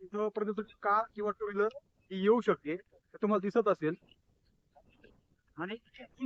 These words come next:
पायरी मार्ग हा बनवण्यात आलेला आहे, या पायरीने तुम्ही वरच्या भागाकडे जाऊ शकता, हे तुम्हाला दिसत असेल. अ, तुमची टू व्हीलर, अ, कार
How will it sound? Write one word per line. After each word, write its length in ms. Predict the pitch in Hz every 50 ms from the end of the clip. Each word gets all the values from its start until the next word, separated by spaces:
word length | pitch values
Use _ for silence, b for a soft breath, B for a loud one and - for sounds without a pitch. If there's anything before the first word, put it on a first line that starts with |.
| 254 - _ _ _ _ _ _ _ _ _ _ - - _ _ _ _ -
पायरी 300 | 233 226 233 254 262 277
मार्ग 300 | 262 254 240 233 220 240
हा 320 | 240 202 226 247 277 294 - _ _ _ _ -
बनवण्यात 340 | 208 226 233 254 254 -
आलेला 260 | 214 196 202 196 196 185
आहे, 100 | 160 160 - _ _ _ _ _ -
या 80 | 190
पायरीने 380 | 208 - 202 190 196 214 220 190
तुम्ही 180 | 226 196 220 254 269 - _ _ _ _
वरच्या 400 | 143 143 170 196 190 - 247 240
भागाकडे 320 | 202 175 165 160 170 180 208 196
जाऊ 140 | 196 196 185 175
शकता, 220 | 175 - - -
हे 520 | 101 - _ _ _ _ _ _ _ - -
तुम्हाला 240 | 165 180 180 160 143
दिसत 180 | - 185 160
असेल. 220 | 147 - - 139 147 - _ _ _ _ _ _ -
अ, 80 | 147 147 -
तुमची 220 | 202 190 - 240
टू 140 | 220 - 233
व्हीलर, 300 | 233 233 220 226 226 262 277 - _ _ _ _ _ _ _ _ _ _
अ, 60 | - 165 - _ - -
कार 220 | 220 226 247 269